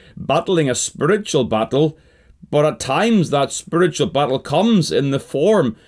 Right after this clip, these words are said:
of actual people with whom we mingle and with whom we engage. And so the combat is personal, and yet also ecclesiastical. It is spiritual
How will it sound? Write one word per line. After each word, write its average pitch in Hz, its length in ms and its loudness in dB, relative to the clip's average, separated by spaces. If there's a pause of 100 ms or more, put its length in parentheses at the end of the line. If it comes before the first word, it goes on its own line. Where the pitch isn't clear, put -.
(140)
of 131 240 -2
actual 156 460 0
people 147 500 -2
with 127 180 0
whom 143 260 2
we 131 140 0
mingle 139 680 0
and 123 440 -2
with 120 240 -4
whom 127 340 0 (180)
we 120 220 -2
engage. 127 800 -2 (840)
And 90 140 -10
so 113 100 -4
the 110 80 0
combat 139 640 0
is 101 160 -4
personal, 147 840 0 (420)
and 120 320 0
yet 131 100 2
also 127 400 2
ecclesiastical. 127 1000 -2 (680)
It 110 180 -2
is 120 220 -2 (240)
spiritual 180 880 -2